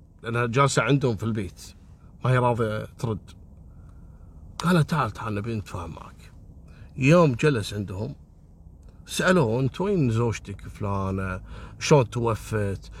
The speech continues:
شلون ص-، آه، كان تصريح الدفن؟" المهم إني من هناك قال: "لا، مو صحيح الكلام وما في شيء، وأنا خذيت إذن رسمي وهي مدفونة وما أدري وين قبرها."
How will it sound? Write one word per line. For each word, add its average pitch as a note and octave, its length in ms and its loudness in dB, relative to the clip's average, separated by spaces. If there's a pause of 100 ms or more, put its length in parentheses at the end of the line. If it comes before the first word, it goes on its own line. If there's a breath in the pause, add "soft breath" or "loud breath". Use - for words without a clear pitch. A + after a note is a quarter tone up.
(140 loud breath)
شلون C#3 280 4
ص-، - 140 -4
آه، A#2+ 260 0
كان A#2+ 280 -2
تصريح G#2 400 -6
الدفن؟" G2+ 580 -4 (440 loud breath)
المهم C3 520 0
إني C3 220 2
من A#2+ 240 2
هناك E3 160 2
قال: F3+ 240 -2
"لا، F#3+ 200 2
مو F#3 220 -2
صحيح E3+ 420 -4
الكلام F3+ 520 -2
وما F3+ 200 0
في F3+ 120 -4
شيء، F#3+ 220 0 (360 loud breath)
وأنا F#3+ 120 8
خذيت E3+ 340 2
إذن E3+ 280 -2
رسمي F3+ 300 -2
وهي F#3 140 6
مدفونة F3+ 380 2
وما F3+ 260 4
أدري F#3 160 4
وين F#3+ 220 4
قبرها." E3+ 240 0